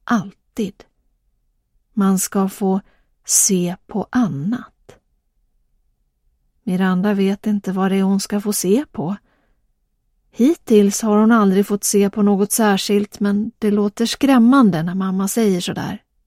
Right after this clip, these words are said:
"Hör du att jag pratar med dig?" säger mamma. "Jag hör", viskar Miranda.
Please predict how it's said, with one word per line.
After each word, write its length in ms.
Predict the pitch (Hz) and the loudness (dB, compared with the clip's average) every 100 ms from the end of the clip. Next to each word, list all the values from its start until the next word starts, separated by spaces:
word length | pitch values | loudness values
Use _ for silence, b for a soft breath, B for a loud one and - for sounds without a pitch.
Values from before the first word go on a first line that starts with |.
| _ _ _ _ _ _ _ _ _ _ _ _ _ _ | _ _ _ _ _ _ _ _ _ _ _ _ _ _
"Hör 280 | - 269 254 | 0 4 4
du 160 | 226 | 4
att 120 | 220 | 2
jag 120 | 220 - | 0 2
pratar 340 | 233 208 277 | 0 2 2
med 120 | 285 | 4
dig?" 320 | 214 190 247 _ _ _ _ _ _ _ | 4 4 0 _ _ _ _ _ _ _
säger 380 | - 208 180 170 | -4 -2 -2 -2
mamma. 400 | 175 160 160 202 _ _ _ _ _ _ _ _ _ _ | -4 -6 -10 -12 _ _ _ _ _ _ _ _ _ _
"Jag 160 | 233 233 | -10 -8
hör", 540 | - 233 220 220 220 - _ _ _ _ _ _ _ - | -8 -6 -4 -2 -4 -8 _ _ _ _ _ _ _ -4
viskar 400 | 190 - - 175 | -2 -2 -4 -4
Miranda. 540 | 175 180 180 180 196 | -2 -2 -4 -6 -8